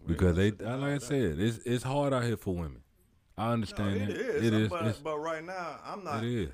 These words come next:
Speaker 1: Hey, you know what? And see, that's the cool. That's, that's another dope thing about these two dope veterans. In this very moment right here and right now,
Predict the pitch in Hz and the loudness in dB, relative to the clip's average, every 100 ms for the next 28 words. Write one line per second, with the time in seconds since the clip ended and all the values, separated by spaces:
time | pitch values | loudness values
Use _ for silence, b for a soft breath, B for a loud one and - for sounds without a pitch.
0 | - 131 107 117 135 135 131 117 113 117 | -6 -8 -6 -8 -8 -8 -8 -10 -10 -8
1 | 113 113 - - 107 95 104 - _ - | -8 -8 -12 -16 -14 -12 -12 -14 _ -14
2 | 104 104 107 101 90 101 - 101 95 95 | -14 -10 -12 -12 -12 -14 -14 -16 -14 -14
3 | 90 90 - 98 90 82 95 87 85 98 | -16 -18 -18 -14 -14 -14 -14 -14 -16 -14
4 | 107 123 123 120 120 104 107 101 92 98 | -10 -10 -10 -8 -8 -8 -10 -12 -14 -14
5 | 98 104 92 90 87 92 117 90 | -14 -16 -16 -16 -16 -14 -16 -16